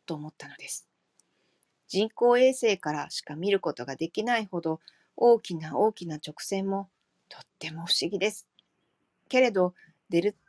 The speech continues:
デジタル情報として考えるなら、小さい直線も大きい直線も、おそらくは同じように描けたのではないでしょうか。長い時間の流れの中で、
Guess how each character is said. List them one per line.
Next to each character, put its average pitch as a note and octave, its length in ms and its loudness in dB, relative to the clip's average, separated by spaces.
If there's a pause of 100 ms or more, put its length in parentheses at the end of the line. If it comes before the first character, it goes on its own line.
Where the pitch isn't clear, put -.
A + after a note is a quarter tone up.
デ F3+ 120 4
ジ - 160 -4
タ A#3+ 120 6
ル B3 100 0
情 C4 200 2
報 G#3+ 200 2
と D#3+ 120 -6
し - 80 -4
て C3 120 -10
考 F3 340 -8
え G#3+ 80 -2
る G#3+ 100 -6
な F3 140 -8
ら、 - 120 -14 (540)
小 G3 220 4
さ A3 160 4
い F#3 120 0
直 F3 120 -12
線 G3 280 -4
も G#3+ 180 -4 (260)
大 F#3 220 2
き C#4 200 -4
い B3+ 120 -6
直 F3+ 140 -14
線 D#3+ 260 -8
も、 E3 120 -14 (400)
お A3+ 60 -10
そ D#4+ 140 -2
ら D#4+ 120 4
く - 120 -8
は D#3+ 380 -4
同 C#3+ 80 -8 (140)
じ C#4 120 -4
よ D#4 100 2
う D#4 40 2
に A3 180 -2
描 F3 180 -4
け D4+ 120 -8
た B3+ 140 -6
の F#3+ 100 -4
で D3+ 120 -10
は C#3 120 -16
な D3 100 -14
い E3 40 -12
で - 100 -14
し - 120 -8
ょ - 60 -20
う - 60 -14
か。 - 100 -18 (960)
長 G#3+ 380 6
い G3+ 80 2
時 F3+ 140 -2
間 F#3+ 260 0
の F#3 140 0
流 F#3 260 0
れ G3 100 -2
の G3 120 -2
中 F3 220 0
で、 D#3+ 160 -2